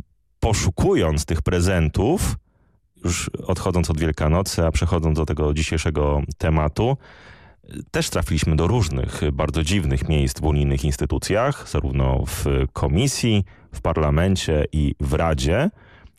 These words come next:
gdzie takie prezenty są zgromadzone.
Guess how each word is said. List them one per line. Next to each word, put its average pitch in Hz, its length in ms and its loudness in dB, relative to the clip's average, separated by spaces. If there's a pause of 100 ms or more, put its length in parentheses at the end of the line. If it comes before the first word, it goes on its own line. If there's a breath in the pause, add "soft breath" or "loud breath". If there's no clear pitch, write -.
(120)
gdzie 85 220 0
takie 87 260 0
prezenty 80 880 0 (480)
są 82 240 0
zgromadzone. 71 680 0